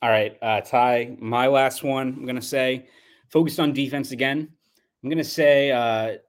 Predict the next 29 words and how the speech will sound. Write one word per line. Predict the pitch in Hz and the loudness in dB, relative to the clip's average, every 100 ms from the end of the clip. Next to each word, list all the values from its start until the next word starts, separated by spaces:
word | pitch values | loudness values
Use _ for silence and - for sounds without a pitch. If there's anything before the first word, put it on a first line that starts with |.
| _ | _
a | 123 | -8
nice | 123 151 - | -4 -4 -4
gift | 151 139 | -4 -4
card | - 127 117 107 | -2 -2 -2 -6
to, | 117 110 | -8 -6
uh, | 101 | -6
T | - 123 | -8 -6
Anthony's | 113 110 110 98 95 90 | -6 -6 -6 -8 -10 -14
for | - 110 101 101 107 | -10 -4 -2 -2 -4
Matt | 123 110 | -6 -6
Grzelcyk | 123 113 107 104 | -6 -6 -6 -6
and | 104 | -6
Charlie | 110 113 104 | -4 -4 -2
McAvoy | 104 95 98 95 90 87 - _ _ _ | -6 -8 -8 -6 -6 -8 -14 _ _ _
to | 135 | 0
remind | 131 139 135 | 4 4 4
them | 131 | 2
of, | 123 113 123 | 0 0 -2
uh, | 110 104 110 - 123 | -2 -2 -4 -10 -10
the, | 117 107 117 117 | -6 -4 -4 -8
the | 113 | -6
good | 139 127 | -6 -2
past | 127 123 120 | 0 0 -2
they | 110 | -6
have | 104 107 | -4 -6
together | - 107 107 110 | -6 -4 -2 -2
as | 107 107 107 | -4 -4 -4
a | 104 113 | -6 -6
elite, | 117 120 117 | -8 -6 -8